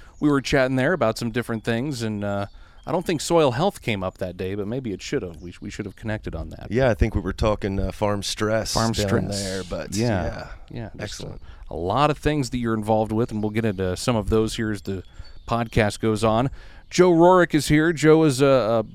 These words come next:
Speaker 1: soil health podcast veteran. He's been on the show many times now, but remind folks your background and what you're doing. You've, you've made a recent change here in what you're doing. You're now with the,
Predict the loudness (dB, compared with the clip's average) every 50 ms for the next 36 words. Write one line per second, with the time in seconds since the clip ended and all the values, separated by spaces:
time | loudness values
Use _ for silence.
0 | -18 -12 -6 2 4 6 6 6 4 2 0 0 0 -2 -4 -4 -4 -4 0 0
1 | 0 2 0 0 2 2 2 2 2 0 -2 -2 -2 -4 -6 -8 -10 -8 -6 -4
2 | -2 -2 -2 -2 -4 -4 0 0 2 2 2 0 0 -2 -2 0 0 0 0 0
3 | -4 -4 -2 -2 0 0 2 2 2 2 0 -2 -4 -16 -16 -18 -18 -18 -20 -20
4 | -12 -2 2 4 4 6 6 4 4 2 2 2 2 2 2 2 -2 -6 -8 -8
5 | -8 -10 -10 -8 -6 -4 0 2 2 2 2 2 2 2 2 2 2 2 0 0
6 | 0 0 0 2 2 2 2 2 2 2 0 -4 -4 -2 -2 0 2 2 2 2
7 | 2 2 0 -2 -4 -2 -4 -6 -6 -6 -6 -2 -2 0 0 0 -2 -2 -2 -2
8 | -2 -2 0 -2 -4 -4 -4 -4 -2 -2 -2 0 -2 0 0 2 2 2 2 0
9 | 0 -2 -2 -2 -2